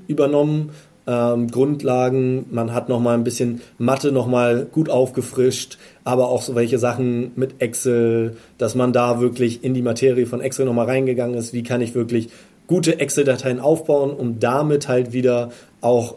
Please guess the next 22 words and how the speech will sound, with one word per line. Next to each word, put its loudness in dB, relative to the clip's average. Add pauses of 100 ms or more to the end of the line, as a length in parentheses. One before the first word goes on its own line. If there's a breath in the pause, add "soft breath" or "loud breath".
dem -2
Kunden 0
etwas -4
Gutes -6
beizubringen? -2 (580 loud breath)
Ähm, 0 (520)
genau, 0
und -2
da 2
werde 2
ich -8
bald 0 (320)
eine -2
Prüfung 0
haben. 0 (220)
Die -6
erste 0
Märzwoche 2
habe -2
ich -6
meine -2
Theorieprüfung. -2